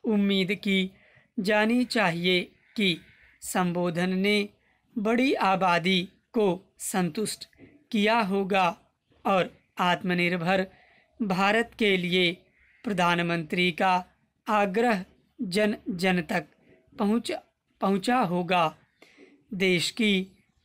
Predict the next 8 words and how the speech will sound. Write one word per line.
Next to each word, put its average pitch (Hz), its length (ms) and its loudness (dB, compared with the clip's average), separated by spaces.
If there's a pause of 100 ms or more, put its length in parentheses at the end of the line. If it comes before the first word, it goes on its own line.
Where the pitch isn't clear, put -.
(100)
आत्मनिर्भरता 180 1160 0 (360)
मौजूदा 208 800 0 (140)
वक्त 190 380 -2
की 190 380 0 (480)
ज़रूरत 185 640 0
भी 185 300 0 (260)
है, 180 180 2 (580)
ताकत - 480 -4